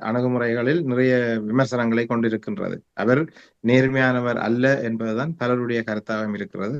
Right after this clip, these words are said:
அவர் முழுமையான இனவாதியாகவும், அஹ், தமிழ் தே-, தமிழர்களுடைய கட்டமைப்புகளை எல்லாம் தனக்குள்ளே உள்வாங்கிக் கொண்டு சிதைச்சு கொண்டு வருகிறார் என்றதுதான் ஒரு பெரிய ஒரு விமர்சனமாக முன்வைக்கப்படுகிறது. அது மறப்பதற்கும் இல்லை. அது கட-, அனு-, கடந்த காலங்களிலே அனுரா,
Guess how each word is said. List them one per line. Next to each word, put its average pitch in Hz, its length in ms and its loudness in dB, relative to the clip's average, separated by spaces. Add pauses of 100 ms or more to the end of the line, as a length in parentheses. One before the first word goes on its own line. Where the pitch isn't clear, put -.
அவர் 120 160 -4
முழுமையான 117 460 -2
இனவாதியாகவும், 107 880 -2 (440)
அஹ், 113 160 2
தமிழ் 120 240 4
தே-, 120 340 4
தமிழர்களுடைய 123 760 2
கட்டமைப்புகளை 110 640 -4
எல்லாம் 123 240 -2
தனக்குள்ளே 120 540 -2
உள்வாங்கிக் 107 520 -4
கொண்டு 104 220 -4
சிதைச்சு 117 340 -2
கொண்டு 110 200 0
வருகிறார் 101 420 -2
என்றதுதான் 98 520 -2 (440)
ஒரு 110 120 2
பெரிய 120 280 4
ஒரு 107 140 2 (100)
விமர்சனமாக 104 600 -4
முன்வைக்கப்படுகிறது. 104 680 -6
அது 143 180 2
மறப்பதற்கும் 127 640 0
இல்லை. 98 240 -10 (120)
அது 107 160 -6
கட-, 117 320 -4
அனு-, 117 240 -2
கடந்த 120 300 0
காலங்களிலே 113 500 0
அனுரா, 123 280 0